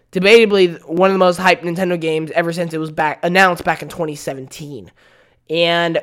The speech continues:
we haven't heard anything about the game since twenty seventeen. So everybody's starting to think that this game just doesn't exist anymore. And so what happened this week? Retro Studios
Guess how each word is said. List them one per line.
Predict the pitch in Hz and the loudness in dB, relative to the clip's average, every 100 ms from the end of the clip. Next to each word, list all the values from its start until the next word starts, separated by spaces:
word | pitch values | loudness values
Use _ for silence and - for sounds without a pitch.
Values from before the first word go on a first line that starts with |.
| - | -4
we | 170 233 | 2 4
haven't | 247 233 | 6 4
heard | 208 208 - | 4 2 0
anything | 170 190 202 190 196 | -2 0 0 -2 -4
about | 185 165 170 | 0 0 -2
the | 156 | -6
game | 143 139 139 - _ | -8 -10 -12 -16 _
since | - - 156 135 92 - | -18 -12 -10 -10 -14 -20
twenty | - - 127 | -16 -12 -12
seventeen. | 113 - 113 76 123 90 - _ _ _ | -12 -14 -16 -18 -20 -20 -20 _ _ _
So | - - 165 156 | -10 -2 2 4
everybody's | 165 240 262 175 160 | 4 4 2 -2 -4
starting | - 180 165 | 2 2 2
to | |
think | 156 175 147 | -2 -4 -4
that | 135 127 160 | -6 -8 -8
this | 170 - | -8 -4
game | 160 147 | -4 -4
just | 139 131 151 147 | -10 -16 -18 -4
doesn't | 170 156 139 | -2 -2 -6
exist | 107 113 170 196 | -12 -6 -4 -4
anymore. | 131 117 107 107 - _ _ _ - | -8 -12 -16 -16 -20 _ _ _ -10
And | 160 160 160 156 | -6 -4 -6 -8
so | - 190 180 170 - _ _ _ _ | -2 2 4 2 -2 _ _ _ _
what | 143 151 | -10 -2
happened | 156 170 185 185 | -2 0 -2 -2
this | 185 - | -4 -2
week? | 240 262 - 143 | -4 -4 -8 -6
Retro | 165 214 220 240 240 | 0 2 2 2 2
Studios | - 262 247 156 156 | 2 -2 0 2 0